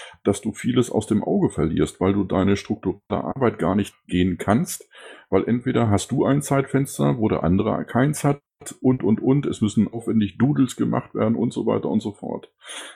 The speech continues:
Wenn ich einen vernünftig strukturierten Arbeitstag dafür aufbringen kann, weil er mir bezahlt wird, dann kann ich auch ganz andere Ergebnisse miterbringen und das ist etwas, wo wir hinarbeiten müssen in diese Richtung.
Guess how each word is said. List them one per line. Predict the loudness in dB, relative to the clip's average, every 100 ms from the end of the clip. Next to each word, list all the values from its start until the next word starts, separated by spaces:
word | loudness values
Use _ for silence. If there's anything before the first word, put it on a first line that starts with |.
| -4
Wenn | 0 2
ich | 2
einen | 0 2
vernünftig | 2 2 0 -4 -4
strukturierten | -2 -2 -2 -2 0 0
Arbeitstag | 0 0 2 0 -2 -6 -4
dafür | -4 -2 0
aufbringen | 2 0 -2 0 2 2
kann, | 0 0 0 -2 _ _ -4
weil | 2 2
er |
mir | 4 2
bezahlt | 0 -4 -2 -2 -2 -2
wird, | -4 -4 -18 _ -20 -20 -12 -2
dann | 0 0
kann | 0 0
ich | 0 -2
auch | -2 -2 0
ganz | 0 0 -2
andere | -2 -2 -2
Ergebnisse | -2 -2 -2 -2 -4 0
miterbringen | 0 0 -2 0 0 0
und | -2 0
das | -2
ist | -2 -2
etwas, | -2 0 -2
wo | -2 0
wir | 2
hinarbeiten | 4 4 2 0 -2 -2 -2
müssen | 2 2 2 -2 -2
in | -4
diese | -4 -8 -8
Richtung. | -8 -12 -20